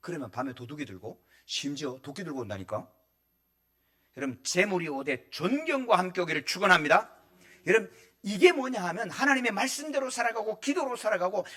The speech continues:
하나님이 감동 주실 때 아멘 했더니 하나님께서 존경과 함께 주시는데, 여러분, 그 집에 초청받아서 제가 한번 이렇게 보면서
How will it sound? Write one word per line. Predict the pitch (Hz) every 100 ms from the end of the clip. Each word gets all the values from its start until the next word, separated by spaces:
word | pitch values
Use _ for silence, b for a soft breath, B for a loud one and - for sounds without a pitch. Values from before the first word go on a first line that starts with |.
| B
하나님이 | 294 311 269 269
감동 | - 233 247 254
주실 | 202 240
때 | 233 220
아멘 | - 233 285 320
했더니 | 262 196 226 302 - - B B
하나님께서 | 269 294 240 226 202 185 B B
존경과 | - 233 339 330 294 233
함께 | 196 190
주시는데, | 151 - 277 120 254 - - _ _ _ _ _ _ _ _ _ _ _ _ _ _ _ _ _ _ _ _ _ _ _ _ -
여러분, | 214 170
그 | - 180
집에 | 233 220 226 - -
초청받아서 | 214 - 202 180 175 156
제가 | 156 151
한번 | 139 143 120
이렇게 | - 131
보면서 | - 165 135 - - 90